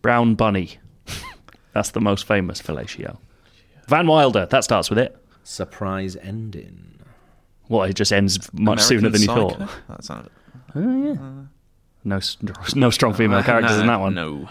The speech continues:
Speaker 3: <laughs>
Speaker 2: Sweden.
Speaker 3: The girl
Speaker 1: Oh,
Speaker 3: with the
Speaker 1: the
Speaker 3: dragon tattoo.
Speaker 2: Yeah.
Speaker 1: God damn it!
Speaker 2: <laughs> Well done, Cardi.
Speaker 3: Is that the Fincher or the Swedish version?
Speaker 2: Doesn't say. But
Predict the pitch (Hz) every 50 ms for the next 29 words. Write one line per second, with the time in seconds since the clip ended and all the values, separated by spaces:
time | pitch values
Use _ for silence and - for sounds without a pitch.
0 | - 170 - 160 - - - - - - 143 160 180 170 - 82 69 60 58 58
1 | - - _ _ _ _ _ _ _ _ _ _ _ _ _ _ - - - _
2 | _ - - - - 147 143 139 139 - 285 294 294 - 139 123 - 135 127 -
3 | - 131 - - - - - - - - - - 320 339 349 339 - 302 320 339
4 | 339 330 - 370 370 - - 679 679 640 605 539 - - - 698 679 640 622 587
5 | 480 - - - - - - - - - - - - - - - - - - -
6 | 101 101 95 90 87 - 90 95 107 - - _ _ _ _ - - 113 - 151
7 | - - 156 147 139 151 - 170 170 - - - 110 104 - 101 - - 123 127
8 | 98 76 - - - - - - - - - - - - - - 110 113 - -
9 | - 101 120 160 175 - 135 - - - - - _ _ - _ - _ - -
10 | - - - _ - _ _ _ _ - - - 147 135 110 - - -